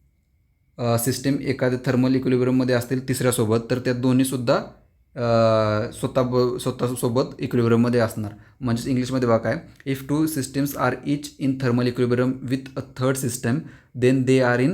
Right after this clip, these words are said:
thermal equilibrium with each other. हा त्याचा झिरोथ लॉ आहे, ठीक आहे. टिश्यूवरती जोडल्यावरती प्रश्न होता, अ, कनेक्टिव्ह टिश्यू, कनेक्टिव्ह टिश्यू कुठले कुठले आहेत? तर, अ,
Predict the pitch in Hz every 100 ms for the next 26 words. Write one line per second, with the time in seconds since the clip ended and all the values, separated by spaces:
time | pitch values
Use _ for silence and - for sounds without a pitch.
0 | 202 - _ - 131 127 127 123 123 120
1 | 135 131 131 131 135 117 110 104 104 -
2 | _ - 117 117 147 147 127 113 110 104
3 | 107 147 170 - - _ _ _ _ _
4 | _ _ _ _ 135 131 139 139 131 135
5 | 131 127 127 127 131 120 135 123 127 -
6 | - _ _ _ - 117 113 113 113 113
7 | - - _ _ - 123 123 - 127 131
8 | - 131 - - _ _ _ _ _ _
9 | _ _ _ _ _ _ _ _ _ _
10 | _ _ - _ _ _ _ _ _ _
11 | _ - 123 120 127 123 131 131 127 127
12 | 127 156 - - _ - 123 139 - 127
13 | 117 113 113